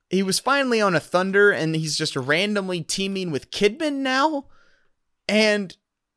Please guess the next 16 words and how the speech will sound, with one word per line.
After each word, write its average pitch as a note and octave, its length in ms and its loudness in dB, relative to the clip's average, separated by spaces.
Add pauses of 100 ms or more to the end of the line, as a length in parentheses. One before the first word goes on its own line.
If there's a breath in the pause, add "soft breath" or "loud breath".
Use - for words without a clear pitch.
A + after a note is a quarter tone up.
(360)
Bobby G#3 340 0
the A3+ 100 2
Brain G3+ 340 2
just F3+ 160 -2
has F#3+ 200 0
a F3 60 2
random F3+ 460 0
line F3+ 340 0
of, C#3 180 -2 (380 soft breath)
"Oh, C#4+ 280 6
Chavo's B3+ 400 4
coming B3 240 0
out A#3+ 180 2
with G#3+ 160 4
another A3+ 360 2
horse. A#3+ 520 4